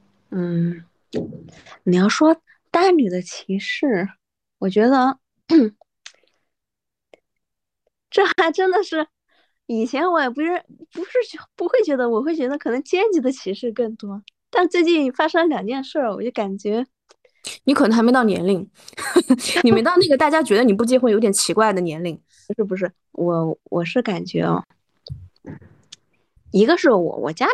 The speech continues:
Speaker 1: 里，家里也不催婚啊，我，我是感觉不到被催婚的感觉。还有一个就是，嗯，因为我，我是有跨性别的朋友的嘛，
Speaker 2: 嗯。
Speaker 1: 然后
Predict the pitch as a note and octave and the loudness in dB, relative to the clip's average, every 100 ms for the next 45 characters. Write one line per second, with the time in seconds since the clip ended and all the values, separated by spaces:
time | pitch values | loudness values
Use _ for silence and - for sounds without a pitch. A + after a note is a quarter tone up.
0 | A4 A#3 - A#4+ G#3+ E3+ - D4+ - D4+ | 0 -2 -4 -2 -2 -4 -4 -6 -2 -2
1 | D#4 D4 C4 F3+ D3+ - G3+ F3 B3+ A#4 | -2 -6 -6 -8 -10 -8 0 2 2 0
2 | - - F#3+ G#3+ A#3+ G#3+ G#3 F#3+ G#3+ G#3+ | -2 -2 0 4 2 2 2 0 -6 -4
3 | F#3+ F#3+ E3+ F#3 - - - - - _ | -6 -6 -10 -14 -20 -20 -20 -20 -20 _
4 | - - C4+ E4 - D4+ D4 D4+ D#4 - | -10 -2 -2 -2 -2 -2 0 0 0 -4
5 | _ _ _ _ _ _ _ _ _ _ | _ _ _ _ _ _ _ _ _ _
6 | _ - - - F#3 F3+ - _ _ _ | _ -20 -16 -8 -4 -4 -6 _ _ _
7 | _ _ - _ - A#3+ B3+ G3+ D3+ - | _ _ -20 _ 2 4 4 2 -2 -8
8 | F2 _ - _ E3 E3+ E3+ A#3+ - - | -16 _ -20 _ -6 -4 0 0 0 -8
9 | _ _ _ _ - C4 A#3+ A3+ G3 E3+ | _ _ _ _ -6 -4 0 0 0 -2
10 | D#3 E3+ A3+ - _ _ _ - F#3 D#3+ | -2 -6 -12 -18 _ _ _ 0 0 0
11 | - - - - - G3 G3+ B3+ F#3 - | -6 -14 -18 -16 -2 4 4 4 2 -2
12 | - _ _ _ A3+ G3+ - _ _ _ | -8 _ _ _ 0 0 -12 _ _ _
13 | _ _ - F3+ G#3 A3 G3 | _ _ -8 -8 -4 -4 -4